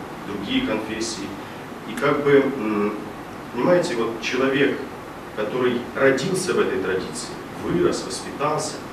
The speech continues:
для него это уже как бы то, что является его, э, родным. Поэтому, м, я хотел бы вот простить, э, просить, простите, прощения, вот, э, за то, что мы не сможем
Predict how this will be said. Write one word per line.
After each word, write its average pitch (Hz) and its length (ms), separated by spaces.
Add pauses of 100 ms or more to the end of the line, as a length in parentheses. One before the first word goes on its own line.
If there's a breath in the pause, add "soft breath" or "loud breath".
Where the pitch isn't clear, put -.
(640)
для - 100
него 175 220
это 170 120
уже 156 220
как 156 300
бы 147 100 (140)
то, 165 100
что 147 400 (320)
является 131 460
его, 127 360 (400)
э, 90 320 (300)
родным. - 460 (480)
Поэтому, 131 400
м, 104 340 (500)
я - 160
хотел 135 260
бы 123 120
вот 117 240 (100)
простить, - 560 (180)
э, 92 840 (200)
просить, - 380 (120)
простите, - 460 (100)
прощения, - 640 (800)
вот, 92 300 (220)
э, 87 260
за 104 120
то, 135 140
что - 200
мы 127 160
не 127 160
сможем 135 520